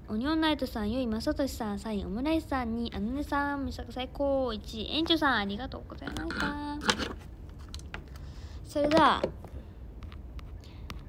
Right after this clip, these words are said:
ありがとうございました。明日はメグさんに代わっ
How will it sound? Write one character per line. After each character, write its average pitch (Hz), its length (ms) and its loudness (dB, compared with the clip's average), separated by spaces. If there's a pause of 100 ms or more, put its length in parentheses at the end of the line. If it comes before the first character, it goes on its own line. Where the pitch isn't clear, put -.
(340)
あ 269 100 8
り 320 80 12
が 339 120 12
と 294 120 8
う - 20 12
ご 277 80 10
ざ 254 140 6
い 285 160 8
ま 285 60 6
し - 220 -6
た。 240 200 2 (960)
明 254 140 4 (200)
日 294 60 8
は 254 360 12
メ 262 180 8
グ 269 100 6
さ 254 220 6
ん 233 160 4
に 214 580 4 (1120)
代 262 120 2
わ 269 120 8
っ 269 60 0